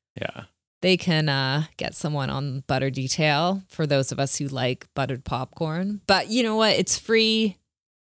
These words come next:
Speaker 2: I ain't mad at that. So I'll take a free popcorn. And then, yeah, there was, like, discounts at the store too, but we didn't buy anything. And there was also the poster sale, but I feel like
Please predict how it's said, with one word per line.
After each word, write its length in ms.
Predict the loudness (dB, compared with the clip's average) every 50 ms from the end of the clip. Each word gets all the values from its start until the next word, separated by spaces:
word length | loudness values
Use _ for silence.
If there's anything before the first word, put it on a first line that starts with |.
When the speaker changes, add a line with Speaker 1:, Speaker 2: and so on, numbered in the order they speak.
| _ _ _ _ _ _ _ _ _ _ _ -2
Speaker 2:
I 140 | 0 4 4
ain't 240 | 6 4 4 2 2
mad 240 | 2 2 4 4
at 200 | 4 2 2 0 0
that. 480 | 0 2 2 2 2 0 -2 -4 -4
So 560 | -4 -4 -2 -2 -2 -2 -2 -2 -4 -4 -4 -4
I'll 140 | -4 -4 -4
take 200 | -4 -6 -6 -6
a 40 | -8
free 180 | -8 -8 -10 -8
popcorn. 680 | -8 -8 -8 -8 -10 -12 -10 -10 -10 -10 -10 -10 -10 -8
And 160 | -8 -8 -8 -8
then, 260 | -8 -8 -8 -6 -2
yeah, 220 | 2 2 2 2 2
there 120 | 2 2
was, 120 | 2 2
like, 140 | 2 2 2
discounts 420 | 0 -2 -2 0 0 -2 -2 -2 -6
at 80 | -8
the 80 | -6 -4
store 340 | -4 -2 -2 -2 -2 -2 -2
too, 400 | -4 -4 -4 -2 -2 -4 -4 -6
but 220 | -8 -10 -10 -8
we 100 | -8 -8
didn't 220 | -8 -8 -8 -10 -10
buy 140 | -10 -10 -8
anything. 580 | -8 -8 -8 -8 -10 -12 -10 -8 -8 -6 -6 -8
And 260 | -8 -8 -10 -12 -12 _ _ _ _ _ _ _ _ -20 -20 _ _ 2
there 100 | 6 6
was 100 | 8 8
also 220 | 6 6 4 4
the 100 | 4 6
poster 360 | 6 6 6 6 4 4 2 0
sale, 320 | 2 2 2 2 2 0
but 120 | 0 0
I 100 | 0 0
feel 280 | 0 -2 -2 -2 0 2
like 420 | 2 4 4 4 2 0 -4 -12